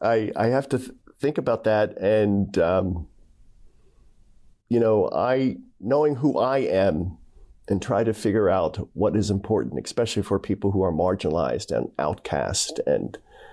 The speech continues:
you know, to gain a greater awareness of what our, especially our founders, done with those who peop-, the people who were marginalized, um, the chimney sweeps, even women still at the, af-,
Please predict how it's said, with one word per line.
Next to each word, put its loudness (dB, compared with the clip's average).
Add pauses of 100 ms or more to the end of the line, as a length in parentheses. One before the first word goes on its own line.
(320)
you -2
know, 2 (560)
to -4
gain 2
a 2
greater 2
awareness 2
of -4
what 0
our, -2 (560)
especially 0
our 0
founders, 0
done -2
with 0
those 2
who 2
peop-, -4
the 0
people 0
who 2
were 2 (160)
marginalized, -2 (720)
um, -4 (360)
the -6
chimney 0
sweeps, -4 (400)
even -2
women 2
still 0
at -2
the, -2
af-, -2